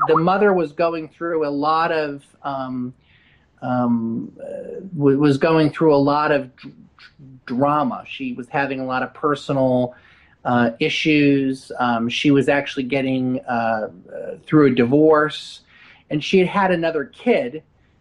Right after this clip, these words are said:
that she, um, didn't, you know, did, she didn't know if her, if her son knew about that or not, and, and, and who had passed away, her young son. So she wanted to connect with him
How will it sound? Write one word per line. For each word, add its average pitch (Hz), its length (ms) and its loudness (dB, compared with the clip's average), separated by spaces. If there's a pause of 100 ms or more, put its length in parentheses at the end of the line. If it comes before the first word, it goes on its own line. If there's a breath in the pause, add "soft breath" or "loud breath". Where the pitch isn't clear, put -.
(120)
that 147 520 -2
she, 160 880 -8
um, 131 640 -2 (500)
didn't, 175 460 4
you 160 120 -2
know, 147 140 0
did, 135 260 -2
she 196 200 0
didn't 180 300 4
know 165 420 2
if 147 220 -4
her, 143 600 0 (420)
if 147 220 -12
her 143 160 -2
son 143 680 -2 (540 soft breath)
knew 247 240 6
about 120 320 0
that 107 200 -10
or 113 100 -16
not, - 280 -14
and, 135 240 -10
and, 143 180 -2
and 143 180 -4
who 151 140 2
had 139 140 4
passed 135 320 -2
away, 151 200 2
her 143 120 -2
young 127 320 -2
son. 143 320 -2
So - 160 -6
she 165 220 -4
wanted 156 380 0
to 151 80 -4
connect 143 400 -2
with 143 140 2
him 131 320 0